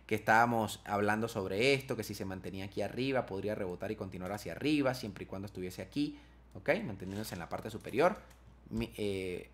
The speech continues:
podría ser una repetición como esto, ¿ven? Que estuvo arriba, chocó y continuó subiendo, podría ser una repetición, pero el mercado vuelve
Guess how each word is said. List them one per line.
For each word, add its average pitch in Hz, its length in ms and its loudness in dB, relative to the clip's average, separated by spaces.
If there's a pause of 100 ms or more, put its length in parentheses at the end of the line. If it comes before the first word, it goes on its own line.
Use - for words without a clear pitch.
podría 110 300 2
ser 123 120 0
una 120 140 4
repetición 104 460 -2
como 110 280 0
esto, 180 340 2
¿ven? 226 160 -2
Que - 120 -12
estuvo 98 280 -4
arriba, 180 540 2 (220)
chocó 147 720 2
y 117 80 -8
continuó 95 340 -6
subiendo, 147 440 -2
podría 104 200 -2
ser 110 100 -6
una 120 100 -4
repetición, 117 520 -4 (480)
pero 202 400 10 (1600)
el 101 100 -8
mercado 104 360 0
vuelve 120 680 2